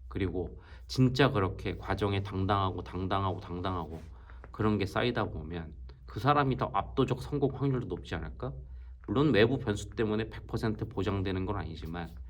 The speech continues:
시대가, 시대가 흘러 흘러 어느 날 그 변수가 나랑 딱 맞았을 때 누가 더 압도적 성공을 할까? 아, 근데 그것도 멋있어. 압도적 성공이 됐어. 근데 아까 말했잖아.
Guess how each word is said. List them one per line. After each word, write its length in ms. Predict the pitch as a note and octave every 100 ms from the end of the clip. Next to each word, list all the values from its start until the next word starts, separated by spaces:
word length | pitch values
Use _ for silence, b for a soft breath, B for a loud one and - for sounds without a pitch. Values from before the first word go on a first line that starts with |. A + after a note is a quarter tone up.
| B B -
시대가, 380 | - D#3+ C3+
시대가 420 | B2 - A#2+ A2+ G#2+
흘러 300 | G#2+ C#3 A2+
흘러 360 | G#2+ F2+ D#2+ - -
어느 160 | G2
날 220 | G#2+ G#2
그 100 | F#2+
변수가 460 | G2 G2+ G2 G2 F#2
나랑 320 | F2 F2 -
딱 120 | - A#2
맞았을 400 | G#2+ G#2+ - -
때 260 | - - B B B -
누가 260 | F#2 G2 B2
더 80 | G#2+
압도적 380 | - G2 F2+
성공을 360 | - F2 E2 -
할까? 240 | - -
아, 380 | - - - -
근데 160 | - B2
그것도 240 | - -
멋있어. 420 | F#2 E2+ - - - B B -
압도적 400 | - - C#3+ -
성공이 340 | E3 D3 B2
됐어. 460 | - G2 - - - - - - - -
근데 160 | - C3+
아까 160 | A#2
말했잖아. 460 | G#2+ F#2 - F#2